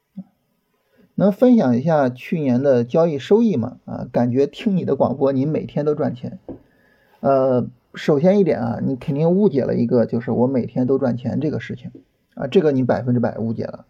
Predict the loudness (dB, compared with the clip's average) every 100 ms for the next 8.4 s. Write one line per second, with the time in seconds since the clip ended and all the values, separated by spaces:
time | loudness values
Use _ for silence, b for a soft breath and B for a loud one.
0 | _ _ -10 0 2 4 2 2 -2 b
1 | b b b b -6 -2 0 0 -4 _
2 | _ _ -6 -2 2 2 2 -2 -4 -2
3 | 0 0 -2 -8 _ _ _ -2 2 4
4 | 4 2 0 0 -2 -2 0 2 2 2
5 | 0 -6 -8 _ _ _ _ -4 -2 -2
6 | 0 0 0 -2 -2 0 0 -2 -4 -6
7 | -4 -4 -4 -6 -8 -8 -10 -10 -8 -6
8 | -4 -4 -2 -4